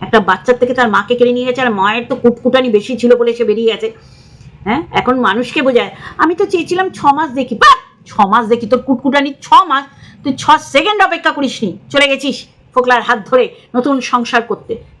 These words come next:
তা ক, নিজেই তো বলেছিস। এইগুলো তো আমরা ফোকলা বলেছে বলে জানতে পারছি, যে সুন্দর করে কর, একটু আপডেট কর, আমার শ্বশুরবাড়িতে যা না মার্বেল টাইলস বসেছে, না ফলস সিল-, সিলিং করেছে, ফলস, ফলস সিলিং বোধহয় লাগায়নি,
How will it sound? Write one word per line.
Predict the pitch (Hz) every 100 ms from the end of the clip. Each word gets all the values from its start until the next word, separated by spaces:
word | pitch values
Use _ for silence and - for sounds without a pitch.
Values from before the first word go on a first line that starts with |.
| -
তা | -
ক, | 381 427 523 - _ _ 269
নিজেই | 269 302 370
তো | 403 381
বলেছিস। | 302 240 185 - _ -
এইগুলো | 208 220 311
তো | 349
আমরা | 339 330 349
ফোকলা | 214 285
বলেছে | 262 233 254
বলে | 381 403
জানতে | 370 330
পারছি, | - - 190 - - -
যে |
সুন্দর | 214 247 277 320
করে | 330 311
কর, | 311 311 262
একটু | 233 233 277 208 170
আপডেট | - 220 277 -
কর, | 294
আমার | 247 247
শ্বশুরবাড়িতে | 254 247 277 277 285
যা | 247 226 254
না | 269
মার্বেল | 262 226 233 262
টাইলস | 233 254 220
বসেছে, | 254 262 254 269 - - -
না | 233 240
ফলস | 240 240 254
সিল-, | - 285 277 240
সিলিং | - 277 277
করেছে, | 254 262 269 277 254
ফলস, | 190 202 196 -
ফলস | 208 214 208
সিলিং | 233 226
বোধহয় | 214 202
লাগায়নি, | 190 180 180